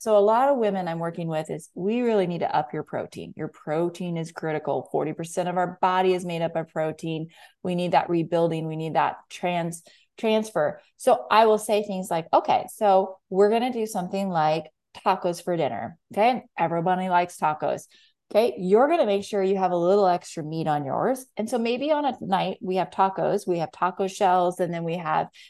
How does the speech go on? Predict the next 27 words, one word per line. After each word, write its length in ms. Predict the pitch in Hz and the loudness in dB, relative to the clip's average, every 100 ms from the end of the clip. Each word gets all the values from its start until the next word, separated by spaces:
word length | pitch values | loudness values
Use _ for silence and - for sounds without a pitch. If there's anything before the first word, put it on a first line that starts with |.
| _ | _
you 80 | 180 | -6
know, 120 | 170 | -2
ground 340 | - 240 233 | 2 4 4
beef 340 | 196 160 127 - | 2 0 -4 -8
and 140 | 190 | -8
some 140 | 226 208 | -6 -6
cheese 500 | 247 226 190 165 175 | -4 0 0 0 -4
and 100 | 180 | -8
some 140 | 214 | -4
lettuce, 380 | 233 220 185 - | 0 2 2 0
tomatoes, 640 | 214 233 220 196 165 165 | -2 0 2 2 2 -2
you 80 | 175 | -6
know, 80 | 170 | -6
and, 240 | 175 165 | -4 -4
and 100 | 190 | -4
then 140 | 202 202 | -2 -2
maybe 220 | 202 220 | -2 2
we 80 | 214 | 2
have 160 | 190 | 4
a 60 | 185 | 2
little 180 | 175 175 | 0 0
bit 120 | 170 | -2
of, 160 | 165 160 | -2 -2
um, 200 | 151 165 _ - | -4 -6 _ -4
some 140 | 269 | 2
veggies. 540 | 285 277 190 123 - | 4 4 0 -4 -6
Okay. 420 | 82 - 185 233 | -8 0 0 0